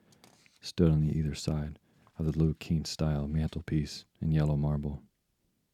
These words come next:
The clock in the middle was designed to look like a temple of Vesta, and the whole room smelt musty, due to the fact that the floor level was lower than the garden. On the first floor,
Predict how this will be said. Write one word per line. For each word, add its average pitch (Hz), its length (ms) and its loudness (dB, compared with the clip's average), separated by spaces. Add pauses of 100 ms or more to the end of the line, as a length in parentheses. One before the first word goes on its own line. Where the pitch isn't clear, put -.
(140)
The - 80 -2
clock 78 440 2
in 76 100 0
the 73 60 2
middle 76 380 2 (380)
was 80 180 2
designed 78 420 4
to 73 60 0
look 73 220 -2
like 76 180 0
a 85 60 -4
temple 73 360 -2
of 73 80 -6
Vesta, 76 460 -2 (800)
and 82 120 2
the 80 60 4
whole 78 160 2
room 78 240 2
smelt 76 260 0
musty, 78 500 0 (640)
due 80 100 2
to 78 80 4
the 76 80 4
fact 76 280 -2
that - 80 -20
the - 140 -4
floor 78 260 4
level 73 300 2
was 73 200 -4
lower 76 240 2
than 71 120 0
the 71 60 -2
garden. 76 420 -2 (2000)
On 87 120 4
the 80 60 4
first 82 300 0
floor, 73 340 0